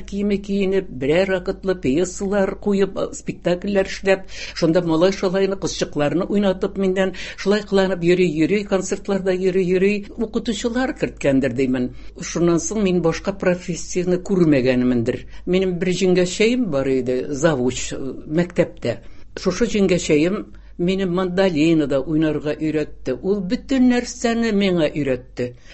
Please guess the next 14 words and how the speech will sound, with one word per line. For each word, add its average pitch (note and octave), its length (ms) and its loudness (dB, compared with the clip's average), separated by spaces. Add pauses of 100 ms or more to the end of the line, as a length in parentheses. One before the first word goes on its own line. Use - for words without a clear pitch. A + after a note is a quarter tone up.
Минем E3 260 4
әнием E3 480 4
карт - 280 -6
бит - 160 -2
инде, C3+ 180 4
мин B2+ 180 0
төпчек D3 360 -2
бала C3+ 240 2
буларак. C#3+ 540 -2 (360)
Ә C#3+ 560 0
теге D#3+ 240 4
җиңгәшәем A3 680 0 (100)
Рабига D3+ 560 2
Валиевна, F#3+ 520 2